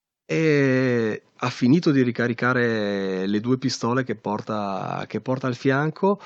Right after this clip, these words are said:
eh, le prende in mano, le alza e nel momento in cui fa i passi per girarsi, eh, per girare l'angolo dice: "Per Skovland!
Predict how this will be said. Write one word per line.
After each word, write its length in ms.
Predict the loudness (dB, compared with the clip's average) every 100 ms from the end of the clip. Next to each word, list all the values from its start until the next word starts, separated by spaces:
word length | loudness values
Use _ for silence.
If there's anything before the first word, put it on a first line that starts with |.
| -16
eh, 340 | -8 -6 -4 -2
le 140 | -2
prende 300 | 2 4 4
in 100 | 4
mano, 360 | 2 2 0 0
le 180 | 0 -2
alza 360 | -2 -4 -2
e 40 | 0
nel 120 | 0
momento 400 | -2 0 0 0
in 60 | -4
cui 760 | -2 -2 0 -2 -2 -2 -6
fa 200 | -6 -4
i 80 | -4
passi 400 | -4 -6 -6 -6
per 120 | -6 -6
girarsi, 580 | -4 -4 -4 -2 -2
eh, 1040 | -4 -10 -20 _ -6 -4 -4 -4 -8 -10 -8
per 120 | -6
girare 380 | -4 -4 -2 0
l'angolo 440 | 0 0 -2 -2
dice: 260 | 0 0 -2
"Per 180 | 0 0
Skovland! 1160 | 0 0 2 2 2 2 0 0 0 0 -2